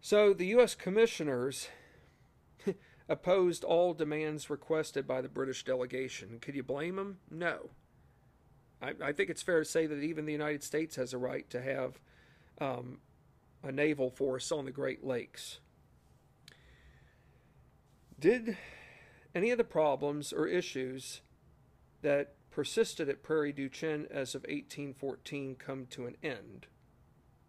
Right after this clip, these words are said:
Did any of the problems that would have existed at Prairie du Chien, uh, come to an end? Come to an e-, rather, I should say, as eighteen fourteen came to an end, did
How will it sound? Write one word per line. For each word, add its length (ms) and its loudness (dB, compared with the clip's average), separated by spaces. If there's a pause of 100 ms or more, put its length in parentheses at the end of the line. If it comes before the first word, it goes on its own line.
(640)
Did 140 -4
any 220 0
of 240 -2
the 180 -6
problems 760 -2 (760)
that 240 0 (1080)
would 160 0
have 80 -2
existed 560 -2
at 240 -4
Prairie 240 0
du 160 -4
Chien, 420 -4 (800)
uh, 220 2
come 280 -2
to 200 -4
an 80 -2
end? 360 -4 (1500)
Come 260 -2
to 160 -2
an 100 0
e-, 200 -4
rather, 360 2
I 40 -2
should 200 -8
say, 300 0 (440)
as 160 0
eighteen 380 -2
fourteen 520 -4
came 300 -6
to 160 -6
an 60 -4
end, 280 -6
did 240 -2